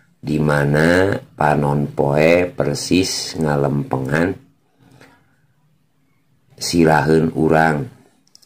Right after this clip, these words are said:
Atanapi waktu istiwa teh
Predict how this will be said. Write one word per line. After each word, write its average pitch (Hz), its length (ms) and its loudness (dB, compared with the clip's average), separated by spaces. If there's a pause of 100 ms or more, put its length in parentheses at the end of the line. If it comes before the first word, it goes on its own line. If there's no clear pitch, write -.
(520)
Atanapi 73 1120 -2
waktu 76 480 -2
istiwa 69 640 -4 (160)
teh 92 260 0